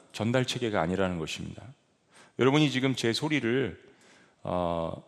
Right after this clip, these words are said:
이 스피커와 마이크를 통해서 듣고 계시죠. 우리는 인간의 이제 귀를 가졌습니다. 이 귀 안에 보면은, 어,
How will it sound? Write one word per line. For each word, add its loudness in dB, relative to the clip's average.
이 -2
스피커와 0
마이크를 2
통해서 -4
듣고 -6
계시죠. -6
우리는 2
인간의 2
이제 0
귀를 -2
가졌습니다. -2
이 -4
귀 2
안에 4
보면은, 0
어, -4